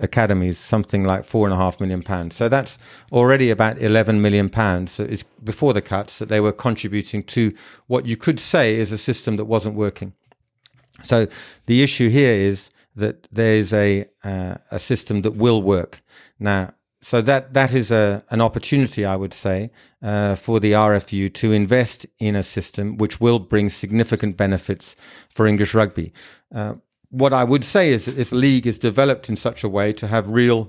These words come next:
commercial potential. Now, commercial potential means generating revenue from broadcasters and sponsors, and that might not happen in year one. It's almost impossible for a startup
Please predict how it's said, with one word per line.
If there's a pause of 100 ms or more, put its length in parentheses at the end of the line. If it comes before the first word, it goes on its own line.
(140)
commercial
potential.
Now, (420)
commercial
potential
means (380)
generating
revenue (220)
from
broadcasters
and
sponsors,
and
that
might
not
happen
in
year
one.
It's
almost
impossible
for
a
startup